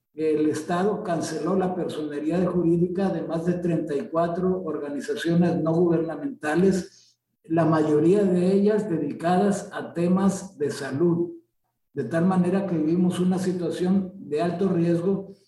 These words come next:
porque ha faltado la voluntad política, independientemente de que los hechos nos digan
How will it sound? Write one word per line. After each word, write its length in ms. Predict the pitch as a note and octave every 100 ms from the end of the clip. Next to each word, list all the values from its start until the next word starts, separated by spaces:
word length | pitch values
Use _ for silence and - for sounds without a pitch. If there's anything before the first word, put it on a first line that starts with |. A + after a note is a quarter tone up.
| _ _
porque 360 | E3+ D#3+ - D3+
ha 120 | F3+
faltado 680 | G3 E3+ - F3+ F3+ G3 F3
la 160 | D3+
voluntad 680 | C#3+ D3 C3 C3+ E3+ F3+ F3
política, 680 | F3 D#3 E3 F#3 F#3 F3+ -
independientemente 1200 | E3 D#3 D3+ D3+ C#3+ D3 F#3 F#3+ E3 E3+ F3+ F#3
de 160 | E3 -
que 120 | D3+
los 260 | - -
hechos 400 | F3 F#3 F#3 F3
nos 220 | D#3+ C3+ D3+
digan 480 | F3+ F#3+ G3 G3